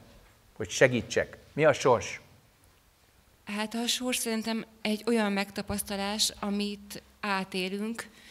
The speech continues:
Speaker 2: és az lehet jó, lehet rossz, lehet bármilyen. Tehát szerintem minden, ami velünk történik, az a sorsunk maga. Amit szerintem, hogy ha kellően tudatosak vagyunk, akkor mi is tudunk rajta változtatni.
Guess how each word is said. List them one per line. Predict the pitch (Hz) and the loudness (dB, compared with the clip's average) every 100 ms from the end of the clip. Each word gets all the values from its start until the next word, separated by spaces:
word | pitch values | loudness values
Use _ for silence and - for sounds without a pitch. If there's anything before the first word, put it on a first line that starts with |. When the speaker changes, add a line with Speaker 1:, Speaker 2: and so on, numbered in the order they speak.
| - - - | -20 -20 -6
Speaker 2:
és | 220 220 | -2 0
az | 214 | 0
lehet | 208 190 185 214 | -2 -2 -2 0
jó, | 226 240 | 0 2
lehet | 220 190 190 | 2 0 -4
rossz, | - 220 220 | -4 -4 -2
lehet | 196 202 196 | -4 -4 -2
bármilyen. | 190 175 185 180 165 165 196 - - - | -2 -2 -2 -4 -4 -6 -10 -20 -20 -12
Tehát | 196 196 | -8 -4
szerintem | 220 208 226 | -4 -2 0
minden, | 233 208 190 | 2 2 0
ami | 202 | -2
velünk | 196 196 190 | -2 -2 -4
történik, | 196 196 - 208 208 | -6 -6 -4 -4 -4
az | - 196 - | -6 -8 -6
a | 202 202 | -6 -4
sorsunk | - 170 170 190 190 | -4 -4 -6 -6 -4
maga. | 170 160 - - - - - - - - - | -4 -6 -10 -14 -20 -20 -20 -20 -20 -20 -10
Amit | 214 214 214 214 226 - _ | -2 0 -2 -4 -10 -12 _
szerintem, | - - 208 208 220 | -8 -4 -2 -2 -2
hogy | 214 - - 190 | -4 -6 -14 2
ha | 208 | 2
kellően | 202 202 190 185 | 2 0 2 -2
tudatosak | 202 208 208 208 214 | -2 -6 -2 -2 -2
vagyunk, | 220 214 208 | -2 -4 -4
akkor | 214 - 214 | -6 -4 -2
mi | 190 | -2
is | 190 | -2
tudunk | - 190 | -6 -8
rajta | 196 190 190 | -4 -6 -4
változtatni. | 185 170 180 175 175 - 180 | -4 -6 -6 -12 -12 -10 -12